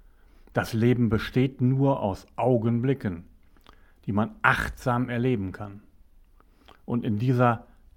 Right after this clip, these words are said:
Achtsam-Phase ist man besser drauf, ist man glücklicher, leistet man mehr,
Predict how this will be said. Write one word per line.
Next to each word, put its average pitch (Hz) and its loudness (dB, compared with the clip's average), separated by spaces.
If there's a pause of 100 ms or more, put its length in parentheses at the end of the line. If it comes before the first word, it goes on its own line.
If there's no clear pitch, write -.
Achtsam-Phase 95 -2 (720)
ist - -8
man 98 -4
besser 95 -4
drauf, 98 -4 (500)
ist - -10
man 95 -4
glücklicher, 98 -6 (680)
leistet 117 0
man 92 -6
mehr, 85 -12